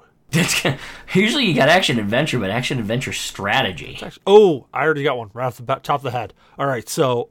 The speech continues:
Speaker 2: I'm gonna answer this one right off the bat. I am gonna go with, uh, Actraiser.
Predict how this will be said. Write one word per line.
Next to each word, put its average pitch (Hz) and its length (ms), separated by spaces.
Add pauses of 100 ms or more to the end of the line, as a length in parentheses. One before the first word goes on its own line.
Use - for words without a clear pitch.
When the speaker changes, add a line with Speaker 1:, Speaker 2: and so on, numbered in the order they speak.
Speaker 2:
I'm 143 100
gonna 147 140
answer 147 260
this 151 160
one 143 120
right 135 160
off 147 140
the 143 100
bat. 147 280 (600)
I 131 140
am 160 120
gonna 147 220
go 139 260
with, 123 480
uh, 104 320
Actraiser. 101 640